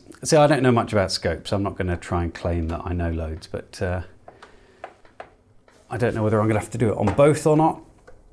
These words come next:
But, um, as I recall, in my old scope, I had a little pot that I could turn, or a little, uh, tuning thing that I could turn on the, uh, the probe itself. So I'm gonna put it on channel two.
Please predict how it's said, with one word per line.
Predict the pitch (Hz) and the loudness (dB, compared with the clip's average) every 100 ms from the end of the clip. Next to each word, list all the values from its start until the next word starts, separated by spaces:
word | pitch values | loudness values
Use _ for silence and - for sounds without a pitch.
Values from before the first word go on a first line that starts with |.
| _ - - - _ _ - - - _ 120 | _ -20 -20 -20 _ _ -20 -20 -20 _ -2
But, | 113 - 120 | -2 -2 -2
um, | 117 107 - | 0 -2 -4
as | 165 165 | 0 4
I | 165 | 4
recall, | 160 - 127 113 123 | 4 4 6 6 4
in | 123 | 4
my | 110 110 | 4 4
old | - 156 151 | 4 2 2
scope, | - - 95 104 | -2 -2 -2 0
I | 110 | 0
had | 117 | 2
a | 101 98 | 2 2
little | - - | 0 -4
pot | - 127 - - _ _ _ _ | -4 -4 -4 -10 _ _ _ _
that | - - | -4 -4
I | |
could | 113 95 | -4 -6
turn, | - 104 110 | -2 2 2
or | 95 | 2
a | 95 | 2
little, | 104 98 92 - - - - | 0 -2 -6 -14 -20 -20 -12
uh, | - 104 | -6 -6
tuning | - 131 123 107 | 0 2 4 2
thing | 113 104 | 0 0
that | |
I | 95 | -2
could | - | -6
turn | - 104 101 | -4 -2 -2
on | - 104 98 | -2 -2 0
the, | 98 95 | 0 2
uh, | 98 95 95 | 2 2 -2
the | - | -4
probe | 101 - 110 107 | -6 0 2 0
itself. | - - 123 95 82 - - - - - - _ _ _ - - - _ _ - _ _ _ _ - - _ _ _ - - - - _ - - _ _ _ - - - _ _ _ - _ _ _ _ - | -2 0 2 2 -2 -10 -20 -20 -20 -20 -20 _ _ _ -20 -20 -20 _ _ -20 _ _ _ _ -20 -20 _ _ _ -20 -20 -20 -20 _ -20 -20 _ _ _ -20 -20 -20 _ _ _ -20 _ _ _ _ -20
So | - 139 | -10 -6
I'm | |
gonna | 131 | -4
put | 131 131 | -4 -4
it | |
on | 127 120 | -2 -2
channel | 123 120 | -2 -4
two. | - 127 98 | -4 -4 -4